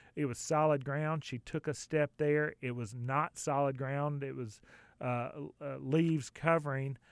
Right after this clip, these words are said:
a fall that she took thirty feet. Thankfully, she was okay. You can hear her again on Highlights of the Carolina Outdoors,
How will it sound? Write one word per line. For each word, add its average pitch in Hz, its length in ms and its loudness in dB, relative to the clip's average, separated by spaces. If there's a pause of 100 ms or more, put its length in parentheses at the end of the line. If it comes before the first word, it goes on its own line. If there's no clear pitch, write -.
(320)
a 120 100 -2
fall 151 680 4 (160)
that 135 140 -4
she 147 220 -6
took - 420 -6
thirty 156 300 -2
feet. 147 380 -2 (100)
Thankfully, 170 520 0
she 180 260 -6
was 151 180 -2
okay. 165 640 0 (880)
You 143 120 0
can 127 160 -6
hear 160 320 2
her 165 300 2
again 131 340 0
on 113 140 -4
Highlights 139 520 -2
of 131 100 -6
the 131 60 -8
Carolina 123 560 -2
Outdoors, 117 680 -4